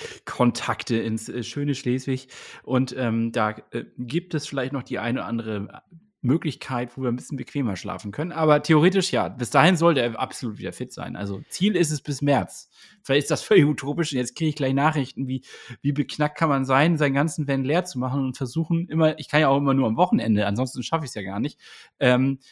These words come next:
das bis März, also in einer, in anderthalb Monaten wieder fit zu kriegen. Aber ich bin optimistisch und mal gucken, was nach diesem Wochenende so der Stand ist, wie weit ich gekommen bin.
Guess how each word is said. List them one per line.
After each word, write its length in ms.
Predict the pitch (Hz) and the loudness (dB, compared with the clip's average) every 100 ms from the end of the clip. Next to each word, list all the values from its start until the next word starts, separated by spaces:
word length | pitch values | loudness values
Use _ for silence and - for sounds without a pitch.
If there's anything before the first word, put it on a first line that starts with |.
| _ - | _ -4
das 180 | 131 - | -4 -2
bis 180 | 127 139 | -10 -2
März, 280 | 143 156 | 0 0
also 400 | - 120 117 113 - | -2 -6 -2 -4 -6
in 200 | - 123 | -6 -4
einer, 420 | 120 123 131 127 - | -2 -2 0 -2 -4
in 320 | 123 117 127 127 | -6 -4 -4 -2
anderthalb 380 | 143 143 131 | 0 0 0
Monaten 400 | 123 151 127 120 | 2 2 2 0
wieder 300 | 120 117 110 107 - 110 | -4 0 -2 -2 -16 -20
fit 220 | _ - - | _ -16 -12
zu 140 | 104 | -14
kriegen. 340 | - 98 95 | -12 -12 -10
Aber 260 | 127 143 147 - - - | 2 4 4 2 -14 -4
ich 160 | 156 - | -4 2
bin 140 | 226 | 4
optimistisch 640 | 208 208 170 214 220 233 190 | 4 4 4 4 2 -2 2
und 60 | |
mal 80 | 160 | 0
gucken, 260 | - 175 165 | 0 -4 -4
was 160 | 160 | -4
nach 220 | 165 156 | -4 -6
diesem 340 | - 190 190 170 | -8 -6 -4 -2
Wochenende 440 | 165 165 - 160 | -2 -2 -2 -4
so 100 | 147 | -2
der 160 | 151 135 | -4 -4
Stand 320 | - 160 196 | -2 -4 -4
ist, 240 | 156 151 | -6 -8
wie 100 | 151 | -6
weit 180 | 135 147 | -4 -4
ich 100 | 160 | -6
gekommen 440 | 156 - 151 156 151 | -14 -6 -4 -2 -2
bin. 280 | 147 151 | -2 -4